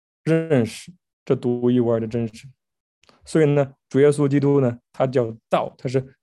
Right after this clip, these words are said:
Word，the Word of God，他是神独一无二的话，神独一无二的道。那道成肉身呢，就是神的道呢，来到这个世界。就是主耶稣基督，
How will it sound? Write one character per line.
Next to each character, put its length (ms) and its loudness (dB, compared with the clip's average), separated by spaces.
Word，the 1000 -2
Word 400 0
of 180 -2
God， 380 -8
他 80 0
是 80 2
神 320 -2
独 180 -2
一 160 2
无 120 -2
二 180 0
的 80 -6
话， 260 -4
神 400 -4
独 260 -2
一 120 -2
无 140 0
二 140 2
的 80 -4
道。 320 -8
那 80 -2
道 200 4
成 180 2
肉 160 4
身 220 2
呢， 80 2
就 120 2
是 100 0
神 340 0
的 80 4
道 400 -2
呢， 180 0
来 240 2
到 200 2
这 100 -2
个 100 0
世 220 -6
界。 240 -2
就 120 2
是 120 0
主 120 0
耶 140 8
稣 140 4
基 120 4
督， 180 2